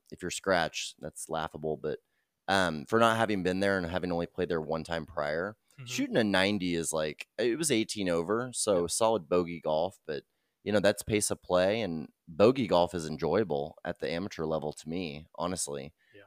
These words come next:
Speaker 1: And I made a birdie, uh, probably seven pars, but it's just those doubles that get you.
Speaker 2: Mm.
Speaker 1: And I, I think I might have carded one triple, but that was it for me. What, what'd you do?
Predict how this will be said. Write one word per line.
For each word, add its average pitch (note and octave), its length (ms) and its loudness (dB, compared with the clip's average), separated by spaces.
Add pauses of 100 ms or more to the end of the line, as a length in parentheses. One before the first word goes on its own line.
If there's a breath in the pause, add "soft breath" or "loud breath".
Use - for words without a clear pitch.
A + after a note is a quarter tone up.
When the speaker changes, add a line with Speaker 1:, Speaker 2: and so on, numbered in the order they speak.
(120)
Speaker 1:
And G2 100 2
I G2 100 4
made G#2+ 180 2
a E2 40 0
birdie, E2+ 600 -2 (180)
uh, D#2 400 0 (480)
probably F#2 260 -2
seven A2 400 0
pars, F#2+ 540 0 (440)
but F2+ 140 0
it's F2+ 140 -4
just G2 180 -6
those E2+ 140 -2
doubles D#2 460 -2
that - 220 -12
get - 240 -8
you. D2 260 -10 (100)
Speaker 2:
Mm. - 80 -14
Speaker 1:
And F2 180 -2
I, D#2+ 120 0
I F2+ 40 0
think - 220 -6
I F2+ 80 2
might E2 200 0
have D#2 100 -8
carded E2 380 -4
one D#2 180 -4
triple, C#2+ 500 -8 (480)
but D#2+ 300 -2 (400)
that D#3 80 4
was D#3+ 160 0
it - 80 -4
for B2 80 -4
me. C3 120 0
What, A#2 200 0
what'd C#3+ 200 -4
you D3+ 80 -8
do? D#2 260 -2